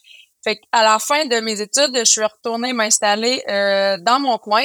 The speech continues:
en Abitibi. Et puis, euh, je suis au fil du temps, là, devenue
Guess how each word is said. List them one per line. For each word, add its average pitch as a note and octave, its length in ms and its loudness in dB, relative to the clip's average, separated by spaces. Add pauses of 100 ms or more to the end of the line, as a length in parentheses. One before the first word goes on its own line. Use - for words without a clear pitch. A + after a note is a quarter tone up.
(140)
en G#3+ 200 0
Abitibi. G#3 600 -4 (640)
Et A3 220 -2
puis, B3 420 -4
euh, A3 480 2
je A3+ 60 2
suis A#3 320 0
au A3+ 80 -2
fil C#4+ 240 -2
du A3 120 0
temps, C#4+ 140 2
là, C#4+ 140 2
devenue A3+ 420 -4